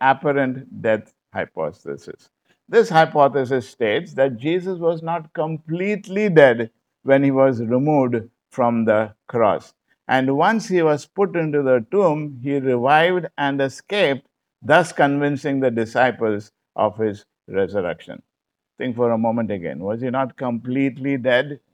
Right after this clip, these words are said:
The soldier pierced his side and blood and water came out separately, which is a symbol of death. Okay?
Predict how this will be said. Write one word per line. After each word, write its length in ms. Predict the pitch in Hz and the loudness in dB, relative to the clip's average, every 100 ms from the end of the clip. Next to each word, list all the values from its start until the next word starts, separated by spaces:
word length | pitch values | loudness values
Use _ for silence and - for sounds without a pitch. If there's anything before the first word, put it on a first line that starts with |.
| - | -12
The 160 | 92 98 | -10 -6
soldier 440 | 120 120 120 123 | -4 -4 -4 -6
pierced 460 | - 123 123 120 135 | -6 -6 -4 -6 -10
his 180 | 123 | -10
side 320 | - 113 143 127 | -4 -4 -2 -6
and 200 | 117 113 | -8 -6
blood 260 | 110 110 | -4 -4
and 160 | 117 113 | -4 -4
water 340 | 113 110 110 | -4 -4 -6
came 320 | - 127 139 | -6 -6 -2
out 300 | 139 143 139 | -2 -2 -4
separately, 640 | - 123 139 135 127 131 131 | -8 -10 -6 -4 -4 -4 -8
which 180 | 117 120 | -8 -8
is 160 | 110 | -6
a 80 | 110 | -6
symbol 500 | - 123 127 127 120 | -6 -8 -2 -2 0
of 220 | 117 123 117 117 | -4 -4 -12 0
death. 320 | 175 - - _ _ 80 | 0 0 -8 _ _ -20
Okay? 280 | - 104 131 | -10 -8 -8